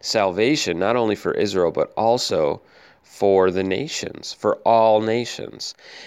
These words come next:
And so he was expecting a savior to come that would save everybody from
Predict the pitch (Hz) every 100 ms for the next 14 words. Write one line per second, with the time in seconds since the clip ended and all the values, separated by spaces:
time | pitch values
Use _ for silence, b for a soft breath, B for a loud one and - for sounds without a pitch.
0 | B 92 113 110 151 170 127 - - 131
1 | 131 - 90 87 87 B B B - -
2 | 98 117 139 143 - - 92 82 85 85
3 | _ b b b 87 90 - 107 104 90
4 | - - 110 98 87 - 53 50 69 -
5 | b b b b b _ - 92 90 87
6 | 85 85 82